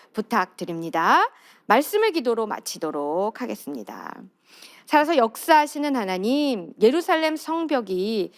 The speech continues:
느헤미야의 지휘하에 성공적으로 재건되게 하신 말씀을 통해 오늘 우리의 영적 성벽은 어떠한지 이 시간 점검해 봅니다. 믿음의 성벽이 무너져 있지 않고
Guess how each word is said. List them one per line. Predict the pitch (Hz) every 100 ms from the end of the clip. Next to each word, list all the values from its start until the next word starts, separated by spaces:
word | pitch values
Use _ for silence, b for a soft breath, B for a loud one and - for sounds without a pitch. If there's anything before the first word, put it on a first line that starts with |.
| B B
느헤미야의 | 190 262 311 392 370 330 302 285 285
지휘하에 | 277 - 208 220 220 165 151 156 170 170
성공적으로 | - - 330 349 381 381 330 254 240 240
재건되게 | 214 175 202 208 185 165
하신 | 160 160 180 165
말씀을 | 135 139 - 190 185
통해 | - 185 262 285 190 B B B
오늘 | 247 285 311
우리의 | - 302 359 359 277 269 214
영적 | 170 185 - 180 -
성벽은 | - 294 277 226 233 -
어떠한지 | - 170 - 208 180 156 143 151 160 165 156 B B B
이 | 190
시간 | - 170 160
점검해 | - 165 185 208 196 160 160 160 165 180 190
봅니다. | 160 151 143 127 131 - _ B B B
믿음의 | 175 170 160 160 156
성벽이 | 160 202 220 254 285 254 277
무너져 | 226 202 208 226
있지 | 175 - 202
않고 | 151 139 - 151 160 165